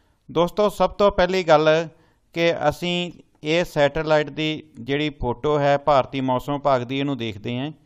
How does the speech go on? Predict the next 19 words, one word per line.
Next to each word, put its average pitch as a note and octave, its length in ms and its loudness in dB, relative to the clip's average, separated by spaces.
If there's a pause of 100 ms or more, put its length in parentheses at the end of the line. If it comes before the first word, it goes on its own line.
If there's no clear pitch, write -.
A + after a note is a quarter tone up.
(420)
ਕਿ D#3 320 0
ਇਹ D#3+ 180 -2
ਕੀ D#3 220 -8
ਕਹਿ A#2+ 200 -2
ਰਹੀ G#2+ 160 -8
ਹੈ। - 60 -12 (2750)
ਇੱਕ G3+ 360 -2 (240)
ਪੱਛਮੀ F#3 640 -2
ਡਿਸਟਰਬੈਂਸ D#3 760 0 (480)
ਇਸ D#3+ 180 -4
ਜਗ੍ਹਾ D3 280 2
'ਤੇ C3+ 280 -4
ਹੈ D#3 180 -2 (340)
ਜਿੱਥੇ C3+ 480 -4
ਡਬਲਯੂ B2 400 -2
ਡੀ B2+ 160 -4
ਲਿਖਿਆ A#2+ 300 -4
ਹੋਇਆ A2+ 220 -2
ਹੈ, D#3 100 -6